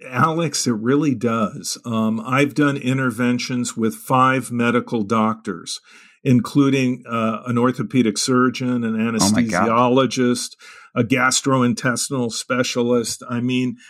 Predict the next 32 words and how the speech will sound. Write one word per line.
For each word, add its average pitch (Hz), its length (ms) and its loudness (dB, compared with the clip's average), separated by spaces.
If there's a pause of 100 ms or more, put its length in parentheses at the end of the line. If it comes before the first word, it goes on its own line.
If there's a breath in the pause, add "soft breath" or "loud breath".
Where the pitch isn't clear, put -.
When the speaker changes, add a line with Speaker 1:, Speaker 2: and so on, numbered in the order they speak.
(180 loud breath)
Speaker 1:
one 165 280 4
intervention 135 640 -2
I 120 140 2
did 120 340 -2
was 117 180 -2
with 120 220 0
a 123 80 0
woman 131 640 0
who 127 100 2
was 117 260 0
a 110 60 -4
clinical 131 540 -2
psychologist, 107 1080 -2
board 110 280 -2
certified. 101 760 -8 (580 loud breath)
And 135 300 2
so 143 380 4
it 143 180 2
can 139 140 -2
happen 156 460 0
to 147 140 -6
anyone. 113 540 2
I've 110 240 -2
worked 123 320 0
with 127 220 -2
people 127 400 2
that 113 200 -2
come 117 280 -4
from 107 260 -4
very 110 240 2
wealthy 120 480 2
families, 135 720 -6